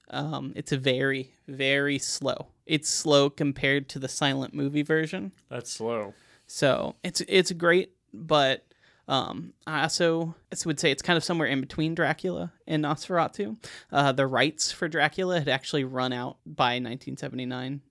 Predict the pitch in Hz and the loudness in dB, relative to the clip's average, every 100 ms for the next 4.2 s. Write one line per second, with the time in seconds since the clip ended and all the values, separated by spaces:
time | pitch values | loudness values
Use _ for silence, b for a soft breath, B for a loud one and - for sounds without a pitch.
0 | 330 143 131 123 135 139 143 _ B B | -4 -2 -2 -2 -2 -2 -6 _ B B
1 | B - 139 127 127 131 - 147 135 135 | B -4 0 2 0 -2 2 4 4 4
2 | 160 151 143 139 143 143 - - 143 135 | 4 4 6 4 4 2 0 -4 -2 0
3 | 131 127 131 - - 127 - 143 135 135 | 0 0 -2 -2 -2 -2 -2 -2 0 -2
4 | 147 - | -6 -10